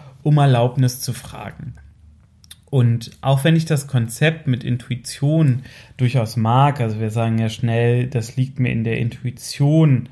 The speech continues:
ob ich das jetzt mache oder nicht, oder ich treffe meine Entscheidungen Intuition, intuitionsbasiert, ist das was, womit ich persönlich nicht sehr gut kann, bin ich ganz ehrlich,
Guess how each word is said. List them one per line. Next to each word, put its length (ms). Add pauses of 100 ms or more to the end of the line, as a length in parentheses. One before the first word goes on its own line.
(440)
ob 160
ich 100
das 240
jetzt 220
mache 240
oder 160
nicht, 260
oder 120
ich 100
treffe 260
meine 240
Entscheidungen 500
Intuition, 760
intuitionsbasiert, 1400 (1900)
ist 180
das 200
was, 280
womit 340
ich 320 (100)
persönlich 800 (100)
nicht 540
sehr 280
gut 340
kann, 380
bin 160
ich 160
ganz 240
ehrlich, 380